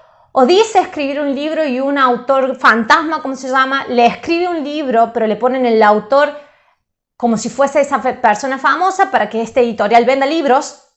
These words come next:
¿sí? Tenés que saber de que eso existe. Eh, yo en mi caso, a mí no me lo hicieron gratis. Yo para publicar mi primer libro tuve que pagar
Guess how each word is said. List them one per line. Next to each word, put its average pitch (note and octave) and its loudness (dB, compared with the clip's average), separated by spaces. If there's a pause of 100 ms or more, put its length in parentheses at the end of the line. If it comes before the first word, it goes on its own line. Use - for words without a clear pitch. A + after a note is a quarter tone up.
(680)
¿sí? C#4+ -8
Tenés A3 -4
que A#3 -4
saber G#3 0
de G3+ -4
que A3 -6
eso G#3+ -8
existe. B3+ -6 (640)
Eh, A3 0
yo B3 -2
en C4+ -2
mi C4+ -6
caso, C4 2
a G#3 0
mí A#3 -2
no A#3+ -2
me A3+ -2
lo G#3+ -2
hicieron E4 -4
gratis. B3 -2
Yo A#3+ 2
para A3+ 0
publicar B3 -2
mi C4 -6
primer A3 -6
libro A3+ -6
tuve G#3+ -12
que A3+ -8
pagar G3+ -2